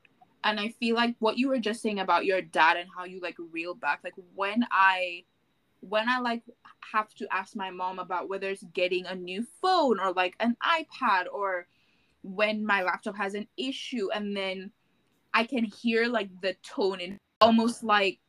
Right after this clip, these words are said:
okay, we're talking on the phone, and she's like, "Yeah, okay, you need this, you need that."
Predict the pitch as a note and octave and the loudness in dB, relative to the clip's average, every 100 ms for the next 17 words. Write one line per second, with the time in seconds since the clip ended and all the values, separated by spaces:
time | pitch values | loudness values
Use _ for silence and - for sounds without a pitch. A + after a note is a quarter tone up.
0 | - - _ _ _ - - A#3 G3+ G3 | -20 -20 _ _ _ -6 -4 0 0 -2
1 | - G3+ A3 G#3+ G#3 G#3+ A#3 A3 A3 A3+ | -4 -6 -6 -6 -8 -6 -2 0 0 -2
2 | B3 B3 B3 B3 C4+ A#3+ A#3+ A#3+ G#3 G#3 | -2 0 0 0 0 2 2 0 0 0
3 | G#3+ A3 G#3 A3+ - G#3+ G#3 G3 G3 F#3+ | 0 -2 0 0 0 -6 -6 -2 6 8
4 | F#3 | 8